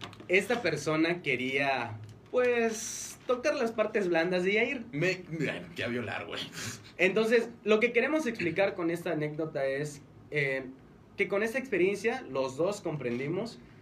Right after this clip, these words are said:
Speaker 1: o llegamos a entender una pequeñísima parte de cómo se sienten las mujeres cuando
Speaker 2: Es
Speaker 1: son
Speaker 2: horrible,
Speaker 1: acosadas.
Speaker 2: güey.
Speaker 1: Entonces es una experiencia horrible, tanto para la persona que lo pasa como la persona que lo ve. Entonces,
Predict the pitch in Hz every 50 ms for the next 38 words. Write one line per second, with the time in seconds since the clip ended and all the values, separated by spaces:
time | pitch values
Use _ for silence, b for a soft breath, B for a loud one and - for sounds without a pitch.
0 | B B B B - - - - 127 135 131 131 127 - 151 156 156 156 165 185
1 | 226 233 226 202 175 - 139 131 147 175 175 - - 254 302 320 320 339 - -
2 | 214 190 - 190 196 214 247 277 269 - - - 220 190 160 156 - 180 180 190
3 | - - 247 269 - - B B B B B B B - 131 143 - - 165 208
4 | 202 175 151 156 156 156 160 175 160 139 131 123 117 113 110 123 123 123 135 -
5 | - 123 113 107 104 - 131 - - - - - - - - - 202 170 - -
6 | - 220 180 - - - 214 - 147 156 165 180 185 214 202 208 226 220 220 226
7 | 220 220 214 - 190 190 202 202 202 190 170 175 190 196 160 - - - 175 180
8 | 185 180 180 170 - 175 170 170 165 165 - - 165 156 156 - 196 226 254 247
9 | 254 254 196 156 - - 165 170 170 - 196 175 - 170 147 131 120 113 - -
10 | 123 - - 120 143 143 143 143 143 151 170 208 185 - B B B B B B
11 | B B B - 139 151 147 156 156 160 165 185 175 175 170